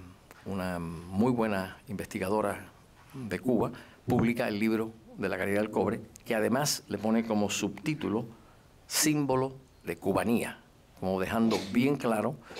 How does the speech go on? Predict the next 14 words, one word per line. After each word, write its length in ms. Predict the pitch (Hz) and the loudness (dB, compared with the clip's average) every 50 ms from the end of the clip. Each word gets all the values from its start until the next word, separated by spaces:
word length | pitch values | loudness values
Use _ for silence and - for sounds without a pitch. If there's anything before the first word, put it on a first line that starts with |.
| - - - - | -16 -18 -16 -10
de 160 | 147 113 95 | -8 -6 -2
que 80 | 104 | 0
la 80 | 95 90 | 0 0
caridad 280 | 90 95 98 98 98 101 | 0 0 0 2 2 2
del 120 | 104 104 | 0 2
cobre 300 | - 101 98 101 101 98 | 2 2 2 2 2 2
no 160 | 98 98 98 | 2 2 2
era 200 | 98 101 104 107 - - - - - - - | 2 0 -2 -4 -8 -14 -20 -20 -20 -12 -4
una 160 | - 113 104 98 | -2 0 0 2
cosa, 380 | 101 101 - - 113 101 - - - - - - - | 2 0 2 0 -2 -4 -6 -10 -20 -20 -18 -10 -6
eh, 300 | 90 90 90 90 90 90 90 90 87 - - | -4 -2 -2 -2 -4 -6 -6 -8 -8 -6 -4
adjunta, 720 | 101 110 - - - - 139 127 117 - - 113 117 120 - - - - - - - - - - | -4 0 2 2 2 4 2 0 -2 -2 -2 -4 -4 -4 -8 -16 -20 -20 -20 -18 -16 -14 -10 -4
un 140 | 110 107 113 | -2 0 2
adorno 640 | 107 110 117 123 120 110 98 98 101 104 107 110 | 4 4 4 4 4 2 0 0 0 0 -2 -2